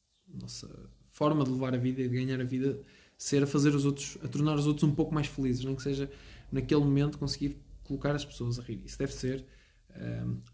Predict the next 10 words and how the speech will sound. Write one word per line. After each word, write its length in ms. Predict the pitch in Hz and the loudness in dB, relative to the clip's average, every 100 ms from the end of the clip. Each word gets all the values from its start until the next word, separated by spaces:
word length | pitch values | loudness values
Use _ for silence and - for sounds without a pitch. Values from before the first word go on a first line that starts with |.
| - | -8
uma 160 | 131 | -6
sensação 500 | 127 139 127 123 131 | -2 -2 -4 -4 -6
espetacular, 880 | 127 - - - - 123 127 123 - _ _ - | -8 -10 -10 -14 -16 -14 -12 -12 -16 _ _ -20
ok? 320 | 120 123 123 - | -10 -10 -10 -12
Eh, 60 | 123 | -10
do 200 | 123 123 | -8 -8
ponto 280 | 135 123 - | -6 -6 -6
de 60 | |
vista 280 | 127 123 131 127 | -6 -6 -6 -8
profissional 800 | 123 - 120 - 127 120 123 | -10 -10 -8 -4 0 0 -2